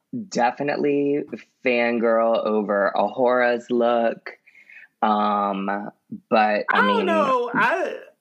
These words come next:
Speaker 2: I've been doing something different with my eye makeup as well, so I, I, far be it myself to talk, but I don't know if I like what she's doing with her eyes lately.
Speaker 1: Wait, l-, I have to see. Um,
Speaker 2: It's, like,
Speaker 1: yeah,
Speaker 2: very
Speaker 1: Tia Coffee's
Speaker 2: masky.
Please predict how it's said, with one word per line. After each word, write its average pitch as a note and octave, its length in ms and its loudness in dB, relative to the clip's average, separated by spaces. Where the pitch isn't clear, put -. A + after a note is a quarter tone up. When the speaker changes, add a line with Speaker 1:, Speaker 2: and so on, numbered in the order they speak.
Speaker 2:
I've F4+ 200 0
been F4+ 140 -2
doing B3 220 -2
something G3+ 260 -2
different G3+ 320 0
with E3 80 -6
my F3 120 0
eye E3+ 200 -2
makeup D#3 380 -4
as C#3 160 -6
well, D#3 320 -2
so C3+ 320 -2
I, D3+ 320 -2
I, C3+ 200 -2
far D#3+ 520 -4
be D#3 160 -2
it C#3+ 160 -4
myself C3 440 -4
to B2 100 -14
talk, C#3+ 340 -4
but E3+ 120 0
I F#3 140 2
don't F#4+ 180 -2
know G#3+ 160 0
if G3 80 -4
I F3 160 0
like E3 240 -2
what D3+ 140 0
she's C#3+ 200 -8
doing C3+ 200 -2
with B2+ 100 -6
her G#2+ 100 -6
eyes A2+ 460 -6
lately. G#2+ 420 -6
Speaker 1:
Wait, C3 360 4
l-, A#2+ 180 0
I C#3+ 260 0
have - 280 -4
to C#3+ 80 -6
see. G#2 580 0
Um, A2+ 380 2
Speaker 2:
It's, F#2+ 140 -4
like, A3 140 2
Speaker 1:
yeah, G#2+ 80 2
Speaker 2:
very - 340 2
Speaker 1:
Tia F3 60 -2
Coffee's D3+ 540 0
Speaker 2:
masky. G#3+ 640 -6